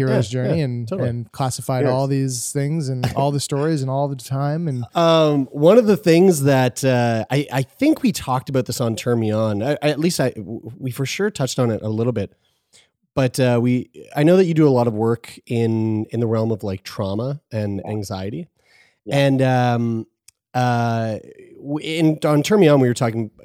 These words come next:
Speaker 2: talking about it from, like, the perspective of how it, how it affects relationships, interpersonal relationships. Um, but one of the things that, like, I've come to learn, uh,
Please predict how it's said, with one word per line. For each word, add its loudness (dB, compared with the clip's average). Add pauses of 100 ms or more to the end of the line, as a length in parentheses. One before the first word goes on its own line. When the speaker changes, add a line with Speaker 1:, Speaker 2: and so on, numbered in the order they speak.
Speaker 2:
talking -2
about -2
it -6
from, -6
like, -4
the -10
perspective -8
of -8
how -6
it, -10 (960)
how 8
it 8
affects 0
relationships, -2
interpersonal -2
relationships. -6 (100)
Um, -2 (240)
but 0
one 2
of 2
the -2
things 2
that, 0
like, -2
I've 0
come 0
to -4
learn, 0 (640)
uh, 0